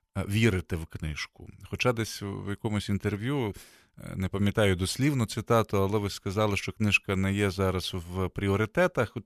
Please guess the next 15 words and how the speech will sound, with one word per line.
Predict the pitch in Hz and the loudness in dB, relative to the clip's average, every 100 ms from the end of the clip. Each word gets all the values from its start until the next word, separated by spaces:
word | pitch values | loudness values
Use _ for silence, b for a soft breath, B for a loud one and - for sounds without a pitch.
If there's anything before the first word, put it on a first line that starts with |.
| - | -6
ну, | 131 101 | -2 -2
щось | 107 - | -2 -6
подібне | - 95 104 92 95 92 | -4 -2 -2 0 2 2
у | - 95 92 92 | -2 -2 -2 -2
людини, | 98 143 151 | -2 -2 -2
тому | 104 92 98 101 | -4 -2 -2 -2
навіть | 95 95 92 - | -2 -2 -4 -4
іноді | 95 92 92 | -4 -4 -4
може | 92 90 92 | -6 -6 -6
видаватися | 90 92 95 92 85 - | -4 -2 -2 -4 -10 -8
книжка | 98 90 - | -6 -6 -6
там | - 92 85 - b b b | -8 -6 -8 -10 b b b
в | - | -12
кількох | - 92 101 - | -8 -4 -4 -2
примірниках | 104 98 127 123 107 98 98 92 | 0 2 2 2 -2 -2 -2 -4